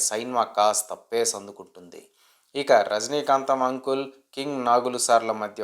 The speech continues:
వచ్చే సీన్స్ కూడా ఇంట్రెస్టింగ్గా, ఎంగేజింగ్గానే ఉంటాయి. కానీ వీళ్ళిద్దరి కంటే కూడా మలయాళం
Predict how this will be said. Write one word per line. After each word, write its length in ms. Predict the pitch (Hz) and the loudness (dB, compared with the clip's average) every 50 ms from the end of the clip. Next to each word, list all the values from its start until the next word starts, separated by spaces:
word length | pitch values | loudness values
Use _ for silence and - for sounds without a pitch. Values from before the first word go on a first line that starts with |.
| 98 98 | -6 -8
వచ్చే 240 | 98 - - 95 90 - - | -8 -10 -10 -6 -2 -2 -2
సీన్స్ 300 | - 139 143 143 - - - | 0 -2 -2 -4 -4 -2 -2
కూడా 180 | 120 95 92 92 110 117 - - - _ _ - 127 | -2 0 0 0 -2 -4 -8 -14 -20 _ _ -12 -10
ఇంట్రెస్టింగ్గా, 600 | 139 139 151 151 147 - - 143 139 131 131 135 127 113 | -6 -2 0 0 0 0 0 -2 -2 0 2 2 2 0
ఎంగేజింగ్గానే 640 | 113 120 123 123 117 123 117 117 113 110 107 104 98 92 | -2 -4 -4 -4 -4 -6 -6 -4 -4 -4 -2 -4 -6 -6
ఉంటాయి. 280 | 92 90 85 85 82 - _ _ _ _ _ _ _ - 147 | -10 -12 -14 -14 -14 -14 _ _ _ _ _ _ _ 4 6
కానీ 280 | 160 185 185 165 156 160 165 - _ _ _ - 127 | 6 6 6 2 -2 -2 -4 -8 _ _ _ -8 -6
వీళ్ళిద్దరి 480 | 151 165 160 160 143 131 151 156 165 - 151 | -4 -4 -4 -6 -6 -2 0 0 2 2 2
కంటే 240 | 139 139 135 131 123 - 107 | 0 2 0 -2 0 0 0
కూడా 160 | 98 101 107 117 113 107 | 2 2 2 2 0 0
మలయాళం 480 | 113 120 135 143 147 147 143 127 98 | 0 4 6 6 6 6 6 2 -2